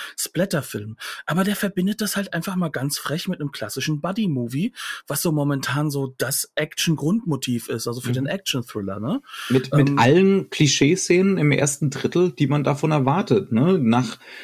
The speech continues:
Speaker 2: nach dem Juwelenraub, dem Vereitelten zu Anfang, den sie natürlich vereitelt haben mit viel zu extremen Mitteln, wird man zum Chef zitiert und der Chef sagt, äh, also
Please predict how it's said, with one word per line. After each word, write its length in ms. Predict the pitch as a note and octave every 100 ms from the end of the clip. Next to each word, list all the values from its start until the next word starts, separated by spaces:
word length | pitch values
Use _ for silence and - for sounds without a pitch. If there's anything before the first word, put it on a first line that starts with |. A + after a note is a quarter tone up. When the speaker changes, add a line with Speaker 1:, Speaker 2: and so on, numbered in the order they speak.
| -
Speaker 2:
nach 160 | - A#2+
dem 180 | - C3
Juwelenraub, 920 | A#2+ A#2 A#2+ D3+ E3 B2+ A2+ E3 -
dem 160 | D3+ C#3+
Vereitelten 680 | - - C3+ D#3+ D#3 D#3+
zu 160 | C#3+ -
Anfang, 460 | A2+ D3 F3 F3 D#3
den 160 | B2+
sie 100 | A#2
natürlich 420 | A#2 G#2+ A2+ G#2+
vereitelt 440 | - - G2+ - -
haben 140 | G#2+
mit 100 | G2+
viel 320 | - - C3 B2+
zu 160 | -
extremen 580 | A#2+ - - G#2+ G2 F#2+
Mitteln, 380 | F#2+ - D3 E3+ - - - _ _
wird 180 | B2+ C#3
man 140 | B2+
zum 160 | A2 B2
Chef 280 | - C3+ C#3
zitiert 540 | - C#3 - E3+ F3
und 120 | B2+
der 120 | C#3 C3
Chef 240 | B2+ C3
sagt, 460 | C3 B2+ C3 - - _ - _ _
äh, 420 | C3 B2 A#2 A#2 G#2
also 500 | - A2 G#2 G#2 -